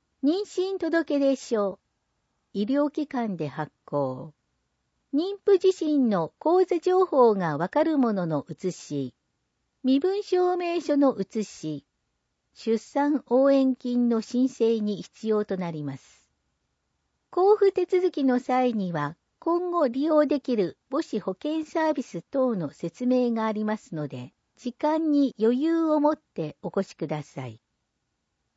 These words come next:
都合のつかない人は電話で連絡してください。二、プレママと産後ママの交流会。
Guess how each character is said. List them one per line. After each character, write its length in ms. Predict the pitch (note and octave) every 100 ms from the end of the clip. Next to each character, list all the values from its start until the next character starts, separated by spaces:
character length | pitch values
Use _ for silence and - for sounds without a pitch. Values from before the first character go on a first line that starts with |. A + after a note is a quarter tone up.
| _ _ _ _ -
都 120 | D4+
合 240 | F4+ G4
の 160 | F#4 F#4+
つ 120 | -
か 200 | F4 F#4
な 160 | F4 D#4+
い 80 |
人 300 | C#4+ - G3+
は 220 | F3 D3+ - _
電 300 | - C4 D4+
話 140 | D4 C4+
で 220 | B3+ -
連 240 | F3 G3+ G#3+
絡 240 | G#3 F#3+
し 80 | -
て 140 | F3
く 100 | F3
だ 160 | D#3+ D3+
さ 240 | - C3+
い。 180 | A2+ - _ _ _ _ _ _ _ _ _ _ _ _ _ _ _ _ -
二、 340 | A#3 C4 A#3+ - _ _ _ _ _ _ _
プ 140 | D#4
レ 160 | D#4+ G#4
マ 160 | G#4 G4+
マ 160 | G4+
と 380 | - E4 D#4+ C#4
産 440 | - - F4+ G4+ G4
後 120 | F#4+
マ 160 | F#4+
マ 160 | F#4 D4+
の 300 | A#3 F3+ - _
交 300 | - F4+ G4
流 340 | F4+ F#4+ D4 A#3
会。 440 | - D3+ C3